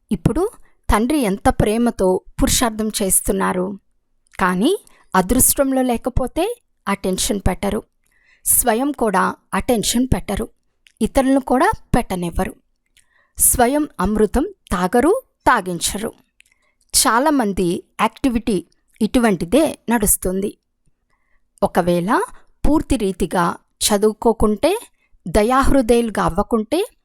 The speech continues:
ఎవ్వరి కళ్యాణం చేయకుంటే, అలాంటి వారు ఏ పదవి పొందుతారు? చదువుకుని చదివించువారు ఎంత ఉన్నత పదవి పొందుతారు? చదవకపోతే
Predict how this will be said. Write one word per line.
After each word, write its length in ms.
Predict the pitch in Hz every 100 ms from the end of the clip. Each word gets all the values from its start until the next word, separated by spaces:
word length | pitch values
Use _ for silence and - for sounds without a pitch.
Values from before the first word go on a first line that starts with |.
| _ _ -
ఎవ్వరి 320 | 196 240 285
కళ్యాణం 500 | 277 220 233 233 233
చేయకుంటే, 640 | - - 196 - 226 208 294 480 - _ _ _ -
అలాంటి 400 | 208 208 185 185
వారు 340 | 180 190 226 311 - -
ఏ 100 | 233
పదవి 340 | 269 254 226 -
పొందుతారు? 640 | 240 196 190 190 185 180 208 _ _ _ _ _ _ _ -
చదువుకుని 720 | - 208 175 214 214 220 294 466 - _
చదివించువారు 880 | - 247 226 208 - - 185 170 196 - _ _ -
ఎంత 240 | 202 233
ఉన్నత 360 | 262 208 214 -
పదవి 340 | 262 202 208
పొందుతారు? 640 | - 214 190 185 185 180 180 240 _ _ _ _ _ _ _ _
చదవకపోతే 840 | - 220 196 233 233 247 214 208